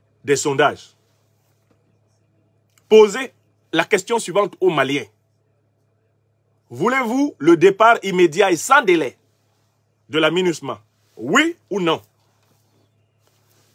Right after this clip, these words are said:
Je demande par exemple à la Friedrich Ebert Stiftung, qui est basée au Mali,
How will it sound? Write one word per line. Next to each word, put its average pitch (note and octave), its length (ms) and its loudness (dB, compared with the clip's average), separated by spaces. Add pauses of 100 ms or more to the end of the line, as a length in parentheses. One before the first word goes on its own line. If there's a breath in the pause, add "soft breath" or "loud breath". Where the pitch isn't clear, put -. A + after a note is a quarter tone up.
(460)
Je D3+ 160 -2
demande F3+ 360 4
par D#3+ 120 2
exemple F3 300 0
à C#3+ 40 -4
la C#3+ 140 2
Friedrich F#3+ 540 -4
Ebert D#3 280 0
Stiftung, D#3+ 500 -10
qui - 140 -8
est D#3 60 -2
basée A#2+ 260 -6
au C3+ 120 -4
Mali, B2 340 -10